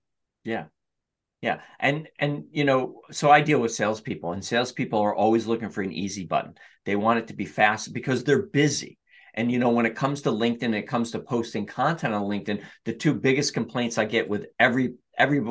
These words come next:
company I work with, "I don't know what to post, and I, and, and, and I don't have time to post." Those are the two things. And so suddenly this Chat G P comes in where I just put a couple of things and it writes a post for me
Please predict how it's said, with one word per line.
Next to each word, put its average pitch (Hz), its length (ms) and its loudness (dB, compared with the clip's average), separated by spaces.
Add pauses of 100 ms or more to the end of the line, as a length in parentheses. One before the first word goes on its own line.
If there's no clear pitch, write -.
(140)
company 147 400 0
I 117 100 6
work 113 300 0
with, 107 200 0 (280)
"I 120 80 6
don't 131 180 6
know 117 120 6
what 120 260 4
to - 80 -12
post, 131 300 0
and 110 120 -2
I, 110 80 2
and, 104 400 -2
and, 107 280 -4 (100)
and 104 140 0
I 101 80 0
don't 98 200 -2
have 92 160 -12
time 92 300 -4
to 85 80 -10
post." 78 320 -10
Those 113 220 0
are 98 60 -8
the 98 140 -6
two - 240 -4
things. 110 480 -6 (260)
And 110 120 -6
so - 160 2
suddenly 127 560 2
this 110 420 0
Chat 117 300 -2
G 113 160 -2
P 147 200 -4
comes 110 300 -2
in 110 140 -2
where 104 100 0
I 113 100 2
just 120 280 -6
put 131 160 -2
a - 40 -4
couple 113 260 -4
of - 80 -10
things 131 240 -4
and 107 100 -2
it - 80 -6
writes 113 260 0
a 95 60 -6
post 165 420 -2
for 101 140 -4
me 101 240 0